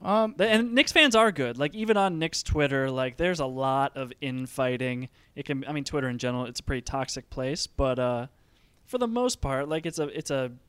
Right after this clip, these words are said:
Speaker 2: it's a group that stands behind their team no matter what. So, uh, yeah, I, I like that, B B D, getting a little soft on us, but that's okay.
Speaker 1: And, and I think there is a little, there's a little more hope,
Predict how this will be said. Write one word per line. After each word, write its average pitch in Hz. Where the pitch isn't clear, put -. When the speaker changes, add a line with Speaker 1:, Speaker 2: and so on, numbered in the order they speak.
Speaker 2:
it's 143
a 151
group 180
that 156
stands 151
behind 139
their 127
team 131
no 123
matter 120
what. 123
So, 117
uh, 117
yeah, 160
I, 139
I 143
like 156
that, 117
B 117
B 117
D, 127
getting 131
a 127
little 123
soft 131
on 123
us, 147
but 131
that's 143
okay. 139
Speaker 1:
And, 208
and 208
I 214
think 269
there 247
is 214
a 247
little, 190
there's 165
a 190
little 240
more 240
hope, 185